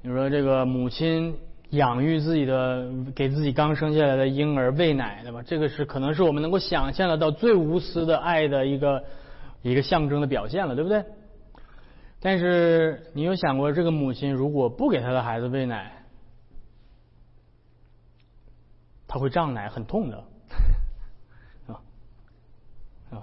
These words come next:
这是一个最基本的生理上的需求，她需要喂奶，对吧？而且她还需要，啊，满足她的社会的角色，是吧？满足她的家庭的角色，她对她自己的期待，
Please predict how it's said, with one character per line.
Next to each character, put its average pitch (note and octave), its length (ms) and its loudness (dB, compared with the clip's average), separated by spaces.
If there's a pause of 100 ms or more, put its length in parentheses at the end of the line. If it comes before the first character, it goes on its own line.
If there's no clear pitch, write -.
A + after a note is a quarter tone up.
这 G#3+ 120 2
是 F#3 140 4
一 - 20 4
个 D#3 100 4
最 D#3+ 140 4
基 D3 220 4
本 D3+ 120 4
的 B2+ 80 2
生 E3 240 2
理 B2 100 2
上 A#2+ 100 -4
的 A2 80 -6
需 D#3+ 180 -6
求， - 160 -12 (480)
她 - 100 -6
需 E3+ 220 -2
要 A#3+ 180 6
喂 C3 160 0
奶， A2+ 220 -8
对 B2 80 -12
吧？ A2 120 -12 (640)
而 C3 180 -2
且 C3 200 -2
她 B2+ 180 0
还 C3+ 200 2
需 E3+ 240 0
要， D3+ 460 4 (1300)
啊， B2 240 0
满 B2+ 360 2
足 D3+ 180 0
她 F3+ 120 2
的 F3 100 4
社 F#3+ 180 4
会 F#3 120 4
的 D3+ 120 2
角 A#2+ 180 -2
色， F#3 280 -2 (1200)
是 A#2 60 -12
吧？ G#2+ 140 -14 (160)
满 B2+ 200 -4
足 C#3+ 140 0
她 D3 80 -2
的 D3+ 120 2
家 F3+ 280 2
庭 D#3+ 80 0
的 C#3 100 0
角 A#2+ 160 -2
色， A#2+ 180 -4
她 C3 140 -4
对 D3 160 -2
她 C#3+ 140 -6
自 G#3+ 180 -2
己 D#3 80 0
的 A#2 100 -4
期 C#3 240 -6
待， B2+ 340 -2